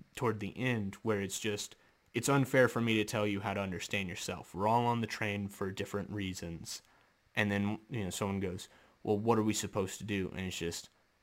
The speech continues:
"We just gotta figure it out." <laughs> And it's like, once again, that is such a good quote and such a good lesson to learn in life, is just,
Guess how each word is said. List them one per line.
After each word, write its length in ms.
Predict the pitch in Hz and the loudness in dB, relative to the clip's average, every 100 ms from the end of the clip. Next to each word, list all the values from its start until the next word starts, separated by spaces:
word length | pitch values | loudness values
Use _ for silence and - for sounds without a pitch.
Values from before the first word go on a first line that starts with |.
| _ _ _ _ _ _ _ | _ _ _ _ _ _ _
"We 140 | - 90 | -8 -4
just 220 | 87 - | -4 -2
gotta 180 | 87 82 | 0 -2
figure 340 | - 87 87 | -4 -4 -2
it 80 | 90 | -2
out." 300 | 101 95 - _ 170 | 0 -2 -6 _ 6
<laughs> 280 | 139 - | 6 6
And 380 | 170 139 - - - | 2 2 -2 -10 -10
it's 140 | - 120 | -4 0
like, 300 | 107 98 - - - _ _ _ _ _ _ _ _ | 0 -2 -14 -20 -20 _ _ _ _ _ _ _ _
once 240 | 113 139 160 | 2 4 4
again, 320 | 143 127 101 | 6 6 8
that 140 | 139 | 8
is 100 | 156 | 8
such 380 | - - 139 143 | 4 2 2 2
a 80 | 135 | 0
good 480 | 120 - 120 135 127 | 0 0 4 4 2
quote 380 | - 120 117 110 | -2 4 4 4
and 120 | 110 | 0
such 200 | 117 - | 0 0
a 40 | |
good 180 | 120 110 | 0 2
lesson 380 | 107 104 - 92 | 2 0 -2 -6
to 80 | 95 | -4
learn 240 | 95 90 | -6 -6
in 100 | 92 | -8
life, 400 | 95 90 - - - | -8 -10 -12 -10 -4
is 220 | 117 113 | -4 -2
just, 520 | 113 98 90 - - | 2 2 2 -6 -10